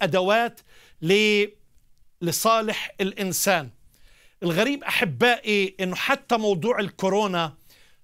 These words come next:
صار مسيس، صار يعني له موقف سياسي. والغريب إنه آلاف، آلاف، آلاف الناس اللي بتموت من الجوع. لو كل فلوس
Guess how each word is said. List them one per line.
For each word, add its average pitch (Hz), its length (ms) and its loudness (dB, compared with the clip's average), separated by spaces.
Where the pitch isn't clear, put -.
صار 226 340 0
مسيس، 202 960 -2
صار 202 500 0
يعني 185 580 -4
له 202 400 0
موقف 208 460 -4
سياسي. 185 560 -2
والغريب 190 600 0
إنه 208 440 -4
آلاف، 226 680 0
آلاف، 220 680 -2
آلاف 214 460 0
الناس 202 640 -2
اللي 196 200 2
بتموت 220 880 -4
من 214 240 -2
الجوع. 175 720 -2
لو 180 180 2
كل 269 480 0
فلوس 220 760 0